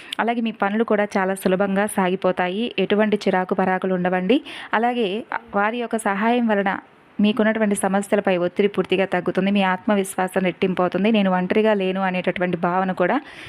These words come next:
మీ మనసులోకి వస్తుంది. మరి నష్టం కూడా అనిపించేదైతే కేవలం ఏ మాత్రం లేదు. మీరు ఇప్పటి వరకు పట్టుకున్నటువంటి అనవసరమైనటువంటి భయం మాత్రమే పూర్తిగా వీడిపోతుంది.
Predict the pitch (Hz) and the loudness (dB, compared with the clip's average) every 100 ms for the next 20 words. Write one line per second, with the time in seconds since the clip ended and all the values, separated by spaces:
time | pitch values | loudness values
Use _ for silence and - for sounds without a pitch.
0 | - 214 226 220 196 202 202 180 208 185 | -4 2 4 4 0 2 2 4 2 0
1 | - 175 175 - - - 233 240 196 208 | 0 -2 -2 -4 -16 -4 -2 0 -2 -4
2 | - - - 208 214 - 285 262 233 220 | -10 -10 -2 -2 -2 2 4 4 4 2
3 | - 196 190 208 196 202 190 180 214 381 | 0 -2 0 0 0 2 0 2 2 2
4 | - - - - - 214 226 220 180 208 | 0 -16 -20 -8 0 2 2 2 0 -4
5 | - - - - - - - - - 190 | -10 -20 -20 -20 -20 -20 -20 -8 0 2
6 | 226 226 202 220 208 180 196 - 214 208 | 4 2 2 0 2 0 -2 0 4 4
7 | 196 208 220 220 214 220 214 196 - 202 | 2 0 0 0 2 0 0 -2 0 0
8 | 196 190 190 - 190 208 - 208 202 196 | 0 -2 -2 -2 -2 -2 -2 0 0 0
9 | 196 185 190 190 208 190 185 - 208 220 | -2 -2 -2 -2 0 0 0 0 0 0
10 | 196 190 190 190 180 175 180 - 175 | 0 2 0 2 0 -2 -2 -2 -4